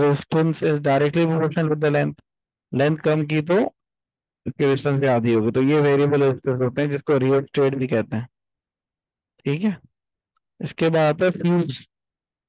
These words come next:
fuse का symbol ये है, एक बॉक्स है, इसके अंदर से line जा रही है।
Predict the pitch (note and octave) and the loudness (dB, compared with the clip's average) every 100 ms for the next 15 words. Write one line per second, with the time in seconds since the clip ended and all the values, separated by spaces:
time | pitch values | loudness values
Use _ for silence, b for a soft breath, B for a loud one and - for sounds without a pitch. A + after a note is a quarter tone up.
0 | _ _ _ _ _ _ E3 E3 D#3+ D#3 | _ _ _ _ _ _ -2 0 0 -2
1 | D#3 D3+ C#3+ C3+ C3 B2+ C3 C3+ C#3+ - | -2 0 0 0 0 -2 -2 -2 -2 -2
2 | D#3 D#3 C#3 C3+ C3+ B2+ A#2+ A2+ A2 G#2+ | -6 -2 -2 -2 -2 -2 0 0 -2 -6
3 | B2 | -10